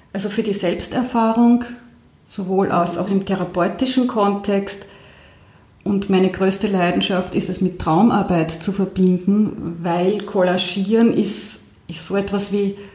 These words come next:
Träumen auf Papier, Träumen im Wachzustand. Es passiert auch, auch im Gehirn was sehr Ähnliches. Also wir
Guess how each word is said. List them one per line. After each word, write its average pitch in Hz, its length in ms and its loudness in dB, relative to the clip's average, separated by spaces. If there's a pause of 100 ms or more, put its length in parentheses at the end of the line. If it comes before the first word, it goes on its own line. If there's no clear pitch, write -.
(120)
Träumen 185 480 4
auf 190 240 0
Papier, 202 600 0
Träumen 180 500 2
im 196 160 4
Wachzustand. 185 1040 0 (540)
Es - 140 -10
passiert 240 680 0
auch, 175 400 2 (600)
auch 185 100 -10
im 196 140 0
Gehirn 208 420 4
was - 220 -4
sehr 180 160 -2
Ähnliches. 202 640 2
Also 180 260 -6
wir 180 280 -2